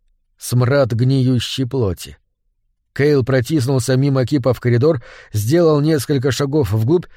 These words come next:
и застыл, как изваяние в дверном проеме. «Нора!» вдруг вскрикнул он дрожащим голосом, но не шелохнулся, даже когда Кип положил руку ему на плечо.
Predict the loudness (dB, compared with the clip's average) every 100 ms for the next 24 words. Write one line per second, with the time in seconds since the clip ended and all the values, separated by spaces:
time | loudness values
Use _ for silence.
0 | -20 _ 0 2 0 0 0 0 0 0
1 | 0 2 2 2 2 0 0 0 0 0
2 | -2 0 0 2 0 -2 -6 _ _ _
3 | _ -2 2 4 4 2 0 -8 _ _
4 | -4 0 0 -2 -4 -2 0 0 2 0
5 | 0 0 0 -2 -2 -2 0 0 0 -2
6 | -6 _ _ _ _ _ _ -2 0 0
7 | 0 0 0 0 0 0 -2 -6 _ _
8 | _ _ -2 0 0 0 0 0 0 -2
9 | -2 0 0 2 2 2 0 -2 -2 0
10 | -2 -2 -6 -4 -8